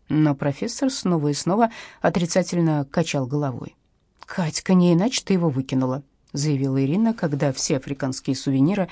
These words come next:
были осмотрены. "Да ты что?" вскипела Катерина. "Чтоб я выкинула хоть что-нибудь,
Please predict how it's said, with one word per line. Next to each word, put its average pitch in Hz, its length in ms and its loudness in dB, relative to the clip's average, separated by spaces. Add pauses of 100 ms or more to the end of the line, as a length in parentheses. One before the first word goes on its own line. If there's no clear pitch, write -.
(280)
были 156 280 4
осмотрены. - 640 -2 (320)
"Да 160 240 4
ты 180 100 0
что?" - 400 0 (320)
вскипела 131 420 -4
Катерина. 139 480 0 (280)
"Чтоб 196 220 4
я 208 220 6
выкинула 185 440 4
хоть 185 160 2
что-нибудь, 196 500 4